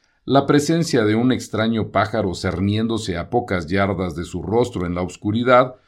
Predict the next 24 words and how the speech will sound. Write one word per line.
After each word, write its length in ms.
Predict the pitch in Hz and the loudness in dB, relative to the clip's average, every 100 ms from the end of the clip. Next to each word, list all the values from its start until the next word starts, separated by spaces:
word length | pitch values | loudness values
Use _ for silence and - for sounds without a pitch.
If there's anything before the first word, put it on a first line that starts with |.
| _ - | _ -4
le 220 | 101 101 | 0 2
producía 640 | 98 95 95 - 107 107 | 2 2 2 0 2 2
a 180 | - 95 | 2 2
Woodhouse 600 | 92 120 104 98 104 104 | 0 -2 -2 0 0 -2
una 240 | 107 110 107 | -2 -2 0
indescriptible 960 | 104 98 98 - 92 98 98 101 117 | 0 0 -2 -2 -4 -4 -4 -2 -2
sensación 600 | 127 98 92 82 - 85 | -2 -4 -4 -4 -6 -4
de 100 | 87 | -4
desagrado. 800 | 90 95 110 101 110 110 85 - _ _ _ _ _ - | -2 0 0 0 2 2 0 -6 _ _ _ _ _ 0
Cuando 400 | 120 117 110 104 | 2 4 2 2
recobró 500 | 104 104 101 101 104 | 2 0 2 4 2
el 80 | 104 | 2
pensamiento, 880 | 104 95 87 87 92 92 151 165 - _ - | -2 -2 -4 -2 -2 0 -2 -2 -8 _ -4
decidió 600 | 101 98 95 107 147 147 | -2 -2 -2 0 0 0
que 100 | 95 | -2
debía 500 | 92 92 101 104 98 | 0 0 0 2 0
ser 260 | - 110 107 | 0 -2 0
algún 360 | 85 101 95 | -2 -2 -2
pájaro 340 | 104 104 113 110 | -2 -2 0 0
nocturno 580 | 104 95 123 135 131 | -2 -2 -2 0 2
o 200 | 98 90 92 | 0 0 0
un 200 | 107 113 | 0 2
murciélago 720 | 104 85 - 87 90 101 110 | 2 0 -4 -4 -2 0 0
grande. 540 | 117 120 110 78 - | 0 0 0 -2 -8